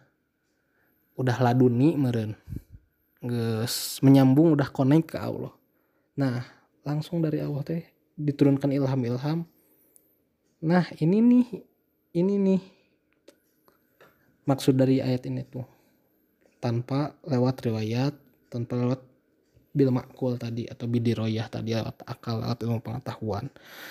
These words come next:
Tetapi ada juga yang sudah menggunakan riwayat, terus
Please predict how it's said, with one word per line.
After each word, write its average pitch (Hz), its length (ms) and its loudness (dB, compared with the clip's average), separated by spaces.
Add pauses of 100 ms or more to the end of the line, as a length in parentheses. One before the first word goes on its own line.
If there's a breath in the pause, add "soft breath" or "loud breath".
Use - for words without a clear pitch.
(140 loud breath)
Tetapi 131 400 6
ada 127 160 2
juga 131 320 2
yang 117 320 -2
sudah 113 320 -6
menggunakan 113 960 -4 (640 soft breath)
riwayat, 131 800 2 (240)
terus - 640 -6